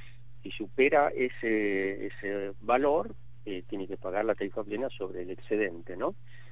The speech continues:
Este, pero los que no reúnan esa condición, o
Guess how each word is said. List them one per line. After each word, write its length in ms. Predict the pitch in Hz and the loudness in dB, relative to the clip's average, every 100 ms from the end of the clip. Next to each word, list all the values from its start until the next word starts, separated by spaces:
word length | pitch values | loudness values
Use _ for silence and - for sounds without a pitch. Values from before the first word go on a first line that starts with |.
| - - - - | -8 -8 -8 -8
Este, 640 | - 98 - - 101 98 95 | 0 0 0 -4 0 0 0
pero 440 | - 98 101 98 101 | 0 2 4 4 4
los 200 | 101 - | 2 2
que 140 | - | 2
no 340 | 104 151 180 180 - - - - - - - - - | 4 6 6 4 -2 -10 -10 -10 -8 -8 -8 -8 -6
reúnan 600 | - 101 107 117 113 110 | 0 4 6 8 8 8
esa 260 | 110 117 | 6 4
condición, 800 | 104 107 92 98 - 127 123 139 - | 2 0 -4 -4 0 6 6 6 -2
o 160 | 98 | -6